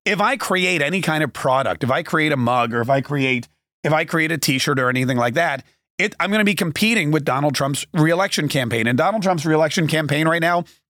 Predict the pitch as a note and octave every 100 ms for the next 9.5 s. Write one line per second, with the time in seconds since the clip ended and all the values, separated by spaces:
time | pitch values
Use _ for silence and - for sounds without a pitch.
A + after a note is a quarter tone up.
0 | - E3 C#3+ F3 G3 D3+ F3 F3 E3 D3
1 | D#3+ F3 D#3 D3+ D3+ D3 - _ _ _
2 | - D#3+ E3 - D#3 D3 G2 C#2 - _
3 | _ - D#3 D3 D#3 F3 G#3 F#3+ E3+ F#3+
4 | D#3+ E3 F3 D#3+ F3 F3+ D#3 F3 D#3+ D3+
5 | D3 D#3+ D3 D3+ D#3+ C#3 D#3 D3 B2+ -
6 | D#3+ C#3 G2 E2 - - F3 D#3+ F#3 A#3
7 | G3 G3 F#3+ E3+ D#3+ F3 E3 D3+ - -
8 | - - C#3+ C3 B2+ - F#3+ F#3 F3+ F3
9 | D#3+ E3+ D#3+ D3+ C#3